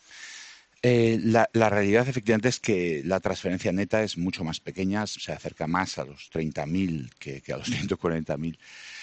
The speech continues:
Eh, y es verdad que ayer el presidente Sánchez, mm, puso directamente ya en su presupuesto una, la piel de un oso que no había cazado, digamos, ¿no? O sea, realmente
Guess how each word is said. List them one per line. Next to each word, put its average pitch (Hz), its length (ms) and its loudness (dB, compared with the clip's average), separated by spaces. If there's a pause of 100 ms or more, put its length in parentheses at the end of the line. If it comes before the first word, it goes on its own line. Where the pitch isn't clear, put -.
(200)
Eh, 92 600 2
y 90 200 -2
es 95 120 -2
verdad 101 380 2 (100)
que 85 140 -2
ayer 87 480 -2
el 82 100 -8
presidente 82 340 -6
Sánchez, 92 520 -4
mm, 85 180 -4
puso 123 380 0
directamente 98 800 0
ya 76 160 -4
en 82 80 -4
su 80 160 -8
presupuesto 95 720 -4 (520)
una, 85 800 -2 (300)
la 87 200 -2
piel 98 220 2
de 104 60 4
un 95 100 2
oso 107 160 0
que 104 80 0
no 92 60 0
había 95 180 4
cazado, 69 420 -10
digamos, 67 400 -10
¿no? 90 160 -2
O - 80 -12
sea, 73 360 -4
realmente 95 640 0